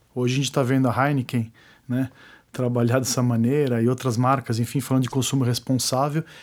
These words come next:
e todo mundo puxando essa bandeira. E aí eu tô falando de dois mil e cinco, né, praticamente. É,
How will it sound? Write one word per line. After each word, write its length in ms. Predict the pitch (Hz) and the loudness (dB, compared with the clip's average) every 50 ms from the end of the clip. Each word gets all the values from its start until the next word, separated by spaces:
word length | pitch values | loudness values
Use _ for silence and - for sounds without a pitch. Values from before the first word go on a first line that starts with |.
| - _ | -14 _
e 140 | - 127 131 | -2 0 0
todo 160 | 127 - 143 | 2 4 4
mundo 160 | 147 156 156 127 | 4 4 4 2
puxando 280 | - - - 147 143 | 0 -2 0 0 0
essa 180 | 139 - - 143 | 0 0 0 0
bandeira. 500 | 131 160 156 139 123 123 120 113 107 - - - - - - - - - - _ _ _ 135 | 2 2 2 2 2 2 2 0 -2 -6 -12 -20 -20 -20 -20 -20 -20 -20 -20 _ _ _ -4
E 80 | 123 120 | -2 0
aí 80 | 120 | 0
eu 100 | 127 131 | 0 0
tô 120 | 131 - 135 | 0 -2 -4
falando 340 | - - 135 135 135 127 | 0 0 0 2 2 0
de 240 | 123 117 123 135 135 | 0 0 0 0 2
dois 200 | 123 123 127 120 | 2 2 2 2
mil 120 | 120 143 135 | 2 0 0
e 40 | |
cinco, 440 | 120 - - - 165 160 - - - | 0 0 0 2 2 2 2 0 -2
né, 160 | 113 120 120 113 - - _ _ | -2 -2 -2 -4 -8 -16 _ _
praticamente. 720 | - 120 110 - - 120 117 123 139 131 - - - - _ _ - - - - - - _ _ - | -10 -10 -8 -8 -4 -2 -2 -2 -2 -2 -6 -8 -12 -12 _ _ -20 -20 -20 -20 -20 -20 _ _ -6
É, 720 | 123 113 113 113 117 113 113 113 113 113 113 110 107 101 | -4 -2 -2 0 0 0 0 0 -2 -2 -2 -4 -4 -6